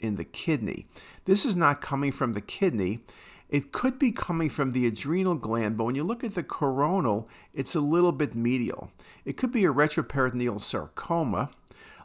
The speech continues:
Lymphoma, it's not gonna be 'cause it's too vascular. It doesn't have the look of a pseudoaneurysm. This is really a tumor.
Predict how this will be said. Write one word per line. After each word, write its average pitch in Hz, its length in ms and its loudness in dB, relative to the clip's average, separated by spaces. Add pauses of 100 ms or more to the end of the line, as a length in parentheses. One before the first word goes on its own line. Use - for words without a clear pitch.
Lymphoma, 233 920 0
it's 135 200 -2
not 202 240 2
gonna 185 100 2
be 156 160 2
'cause 143 240 -2
it's 131 100 -2
too - 220 -2
vascular. 92 760 -2 (600)
It - 80 0
doesn't 226 300 4
have 180 240 4
the 147 80 2
look 135 260 4
of 127 100 0
a 123 40 -4
pseudoaneurysm. 110 1000 0
This 147 160 0
is 127 160 -2
really 117 340 0
a 76 60 -4
tumor. 123 640 2